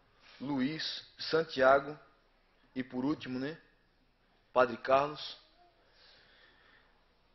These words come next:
Incomodaram bastante o vô, era um motivo de bastante sofrimento pra ele. Mesmo assim, é,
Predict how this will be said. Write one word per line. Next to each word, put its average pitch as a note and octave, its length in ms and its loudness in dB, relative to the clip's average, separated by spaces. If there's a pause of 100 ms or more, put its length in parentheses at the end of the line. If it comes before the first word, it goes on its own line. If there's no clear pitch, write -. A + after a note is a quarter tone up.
(760)
Incomodaram C3+ 540 2
bastante C#3+ 540 0
o A#2 60 -12
vô, B2+ 220 -8 (300)
era A2+ 120 -8
um A#2+ 40 -6
motivo A#2+ 320 -8
de C#3 60 -8
bastante C3 420 -2
sofrimento C3+ 440 -8
pra A#2+ 120 -6
ele. C#3+ 260 -2 (1500)
Mesmo D3 340 -2
assim, D#3 400 -6 (2250)
é, A2 580 -2